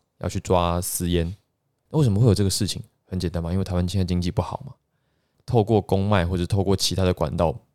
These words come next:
没有办法生活了。你想要活下来，就是要做一些官方管不到的事情，那卖私烟就是其中一种。查私烟的时候，大家一定是“啊，赶快警察来了，快闪啊”，就有人闪不及嘛。那闪不及的是一位女性，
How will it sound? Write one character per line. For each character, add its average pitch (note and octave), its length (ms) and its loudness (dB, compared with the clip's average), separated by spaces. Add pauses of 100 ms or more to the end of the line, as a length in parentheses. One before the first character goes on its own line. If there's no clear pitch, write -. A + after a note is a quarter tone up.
(140)
没 F#2 100 -6
有 F2+ 60 -2
办 A#2 140 2
法 E2 200 -2 (120)
生 F#2+ 260 -4
活 - 240 -8
了。 - 80 -10 (160)
你 G#2 140 -6
想 G2 100 2
要 G#2 80 4
活 F#2+ 180 0
下 F#2 140 2
来， E2 60 2
就 E2+ 80 -2
是 F#2+ 100 0
要 F#2 80 4
做 F#2+ 340 0
一 F2+ 60 0
些 F2 460 0 (340)
官 G2 240 2
方 F#2+ 320 0 (140)
管 E2+ 160 0
不 E2+ 100 -2
到 F#2 100 4
的 F2 80 0
事 E2+ 200 -4
情， - 160 -10 (280)
那 F2 80 -10
卖 F#2 200 0
私 - 180 -4
烟 F2 140 -2
就 F2 80 -4
是 F2 80 -4
其 - 120 -6
中 E2 160 -4
一 E2 60 -4
种。 - 180 -8 (400)
查 G2+ 240 2
私 A#2+ 160 2
烟 A#2+ 80 6
的 A2+ 60 8
时 G#2 60 4
候， G#2+ 80 6
大 G#2+ 100 4
家 G#2+ 100 6
一 F#2+ 80 4
定 F#2+ 140 0
是 F2+ 160 -4
“啊， C3+ 80 2
赶 A2+ 180 -2
快 C#3+ 320 4
警 G2+ 220 -2
察 G2 160 2
来 F#2+ 80 4
了， F#2+ 100 4
快 A#2+ 160 0
闪 E2+ 320 -2
啊”， D#2+ 160 -8 (380)
就 G#2+ 160 0
有 F2+ 140 2
人 F2 180 -2
闪 - 260 -4
不 D#2+ 80 -4
及 - 280 -8
嘛。 - 100 -14 (600)
那 A2 80 -6
闪 F2 240 0
不 G#2+ 100 -2
及 F#2+ 140 -2
的 E2+ 80 0
是 F#2 160 -4
一 F#2 80 0
位 F#2 260 2
女 F#2 240 -4
性， A#2+ 180 2